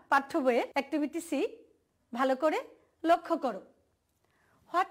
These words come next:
can you see in the picture? Please think for a moment। কি করছে? বন্ধুরা, তোমরা দেখতে পাচ্ছ তারা কি করছে এখানে? সে কি করছে? তোমরা আমার সাথে সাথে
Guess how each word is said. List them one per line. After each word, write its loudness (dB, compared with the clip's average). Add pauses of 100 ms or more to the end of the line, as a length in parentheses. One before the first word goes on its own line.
(120)
can 0
you -2
see -6 (200)
in -8
the -6
picture? -4 (1000)
Please 0 (540)
think 0 (100)
for 6
a 2
moment। 0 (960)
কি -4 (100)
করছে? -4 (1120)
বন্ধুরা, 4 (1400)
তোমরা -4
দেখতে -4 (100)
পাচ্ছ -2 (640)
তারা -2 (100)
কি -2 (120)
করছে -6 (680)
এখানে? -6 (760)
সে -8 (100)
কি -2 (100)
করছে? -4 (480)
তোমরা 0
আমার 2
সাথে -2
সাথে -2